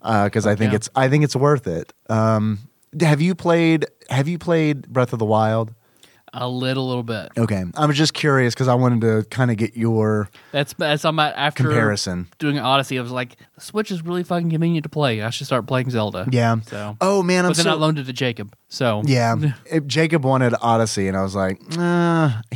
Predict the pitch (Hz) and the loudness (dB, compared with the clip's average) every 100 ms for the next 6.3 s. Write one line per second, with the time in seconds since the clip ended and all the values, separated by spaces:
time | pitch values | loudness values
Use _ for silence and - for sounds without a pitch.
0 | - 143 147 151 139 127 123 117 110 131 | -2 2 2 2 2 4 4 2 0 0
1 | 127 123 120 107 107 104 98 98 95 127 | 0 2 2 2 2 4 2 0 -2 -2
2 | 107 104 104 101 - 95 90 90 90 87 | 0 0 0 -2 -4 -4 -2 0 0 0
3 | 85 82 85 87 85 82 - - - - | -2 0 2 2 2 0 -6 -20 -20 -20
4 | - - 101 104 180 185 190 156 151 147 | -10 -6 -6 -2 -2 0 0 0 2 2
5 | 139 127 123 123 113 110 104 98 110 104 | 0 2 2 2 0 0 -2 -4 -2 -2
6 | - 101 | -2 -4